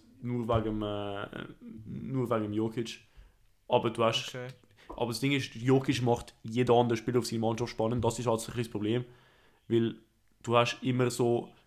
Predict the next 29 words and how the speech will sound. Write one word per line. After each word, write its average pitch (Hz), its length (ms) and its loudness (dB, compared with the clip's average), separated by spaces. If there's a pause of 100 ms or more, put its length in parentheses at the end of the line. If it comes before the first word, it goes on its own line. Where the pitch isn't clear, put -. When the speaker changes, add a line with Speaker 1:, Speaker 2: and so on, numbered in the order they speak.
(200)
Speaker 1:
brutale 120 380 6
Pässe, 123 320 2
die 113 60 0
dann 117 160 2
in 117 100 -2
einem 110 120 -2
Dank 117 260 2
enden, 117 300 -2
oder 113 220 -4
so 110 340 -2
Alley-Oops, 120 500 -2
wo 120 60 0
du 117 100 0
nicht 117 120 0
mal 113 180 2
erwartest, 117 400 -2
sind 113 120 -4
Alley-Oops 110 440 -2
zum 117 220 -8
Aaron 110 200 -4
Gordon. 117 360 -2 (500)
Oder 120 380 0 (560)
halt, 113 320 -2 (200)
ja, 113 200 2
zu 110 200 -6
Green 120 300 -2
gsi 127 160 -6
letztes 117 260 -4
Jahr. 117 200 -2